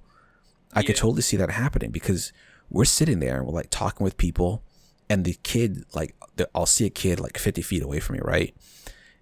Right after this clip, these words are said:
Speaker 1: And then, like, I'll look away and talk to the person that I was talking to, and then, like,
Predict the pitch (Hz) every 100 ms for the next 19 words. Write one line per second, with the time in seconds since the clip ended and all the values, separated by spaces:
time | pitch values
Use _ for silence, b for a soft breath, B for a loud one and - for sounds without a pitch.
0 | - 101 143 135 120 90 113 - 85 85
1 | 82 - 87 - - - 90 - 76 64
2 | - 90 90 90 85 87 - B B B
3 | 95 101 104